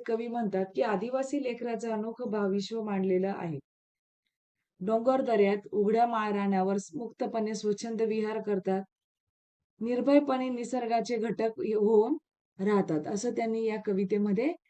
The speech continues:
सांगितलंय. म्हणजे वनांमध्ये राहणारी जी आदिवासी मुलं, त्यांचं जीवन, त्यांचं खेळ, त्यांचं खाणं-पिणं आणि जी उत्साही वृत्ती आहे, यांचं मनोहारी वर्णन त्यांनी या कवितेमध्ये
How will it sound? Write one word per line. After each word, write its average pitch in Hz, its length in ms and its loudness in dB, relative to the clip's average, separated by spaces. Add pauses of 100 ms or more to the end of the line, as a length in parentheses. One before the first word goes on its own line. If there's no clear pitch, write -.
(520)
सांगितलंय. 196 540 0
म्हणजे 208 280 2
वनांमध्ये 277 560 6
राहणारी 262 380 2
जी 262 120 0
आदिवासी 254 480 2
मुलं, 240 240 0
त्यांचं 208 340 -2
जीवन, 233 420 -2
त्यांचं 208 340 -2
खेळ, 220 380 0
त्यांचं 202 260 -2
खाणं-पिणं 214 640 -2 (840)
आणि 240 240 0
जी 285 100 10
उत्साही 277 440 6
वृत्ती 277 360 4
आहे, 196 340 4
यांचं 220 300 -2
मनोहारी 240 400 -2
वर्णन 226 380 0
त्यांनी 214 340 -2
या 202 180 -2
कवितेमध्ये 214 680 0